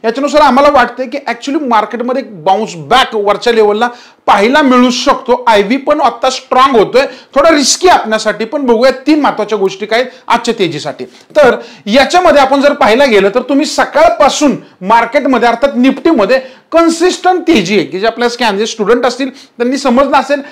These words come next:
की सकाळी सकाळीच मार्केटने दाखवलं होतं आणि फुल डे आपल्या दिशेनेच मार्केट ट्रेंडिंगमध्ये, पण हे आता कुठपर्यंत जाऊन थांबणार आहे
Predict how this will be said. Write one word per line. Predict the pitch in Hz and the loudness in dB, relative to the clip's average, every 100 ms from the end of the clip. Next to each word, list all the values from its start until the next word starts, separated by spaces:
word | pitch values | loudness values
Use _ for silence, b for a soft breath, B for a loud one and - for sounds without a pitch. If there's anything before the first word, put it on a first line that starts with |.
| B 294 | B -10
की | |
सकाळी | - 277 277 311 | -4 -2 0 0
सकाळीच | 311 277 277 262 | -2 0 -2 0
मार्केटने | 269 240 240 247 | -2 -2 -4 -4
दाखवलं | 262 226 226 277 277 | -2 -2 0 0 0
होतं | 269 | 0
आणि | 277 | -2
फुल | 285 - 339 339 | -4 0 2 4
डे | 226 254 B B | 2 0 B B
आपल्या | 208 220 254 | -4 -2 -2
दिशेनेच | 214 202 226 226 | -2 -4 -6 -4
मार्केट | 220 165 208 214 - | -4 -4 -6 -8 -2
ट्रेंडिंगमध्ये, | 262 254 240 185 139 120 b b b | 0 2 0 -2 -4 -6 b b b
पण | 294 247 202 175 | 0 0 0 -4
हे | 269 269 | -4 -4
आता | 220 277 | -4 -2
कुठपर्यंत | 269 269 277 - 269 262 254 | -2 -8 -10 -6 -4 -4 -6
जाऊन | 156 190 226 | -4 -4 -4
थांबणार | 196 - 165 175 196 | -10 -10 -8 -2 -2
आहे | 180 | -2